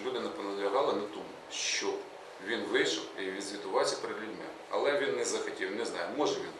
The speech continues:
злякався тих люстраційних бачків. Якби він вийшов, не було б ніякого інциденту.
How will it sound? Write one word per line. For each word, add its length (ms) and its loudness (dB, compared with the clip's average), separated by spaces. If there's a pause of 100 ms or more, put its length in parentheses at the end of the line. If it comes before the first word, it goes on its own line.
(1040)
злякався 640 8 (480)
тих 200 0 (540)
люстраційних 600 0
бачків. 360 0 (1040)
Якби 720 4
він 280 0
вийшов, 460 6
не 100 0
було 300 2
б 180 -2
ніякого 400 2
інциденту. 520 -2